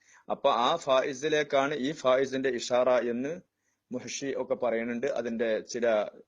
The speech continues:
സൂചനകൾ നമുക്ക് കിതാബിൽ നിന്ന് മനസ്സിലാക്കി തന്നിട്ടുണ്ട്.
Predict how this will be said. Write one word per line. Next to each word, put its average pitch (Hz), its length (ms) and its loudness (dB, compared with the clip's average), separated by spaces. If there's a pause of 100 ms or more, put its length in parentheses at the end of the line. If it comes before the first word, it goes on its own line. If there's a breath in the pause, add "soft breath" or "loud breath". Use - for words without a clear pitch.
സൂചനകൾ 120 600 -2
നമുക്ക് 110 320 -8
കിതാബിൽ 110 360 -4
നിന്ന് 110 220 -8 (160)
മനസ്സിലാക്കി 107 420 -6
തന്നിട്ടുണ്ട്. 90 440 -10